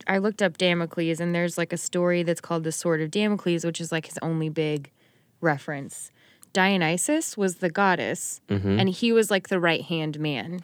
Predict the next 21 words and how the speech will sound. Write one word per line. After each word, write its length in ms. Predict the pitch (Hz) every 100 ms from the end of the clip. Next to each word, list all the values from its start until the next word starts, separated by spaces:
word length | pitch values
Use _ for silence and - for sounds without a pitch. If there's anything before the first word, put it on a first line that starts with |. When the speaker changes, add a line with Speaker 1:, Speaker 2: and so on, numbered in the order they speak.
| -
Speaker 1:
to 460 | 196 175 170 165 -
her. 420 | 196 170 131 175 _ - - -
He 140 | 247
was, 160 | 247 214
like, 160 | 185
faithful 520 | - 247 240 - 226 214
to 160 | 220
her, 380 | 202 208 202 196
and 240 | 165 180
she, 340 | 180 208 202 196
and, 260 | 185 180 175
but 140 | 165
she 140 | -
could 140 | 214 214
always 220 | 196 185
tell 160 | - 175
that 80 |
he, 120 | 165 180
like, 140 | 165
wanted 380 | 165 165 160 160
to 340 | 170 156 127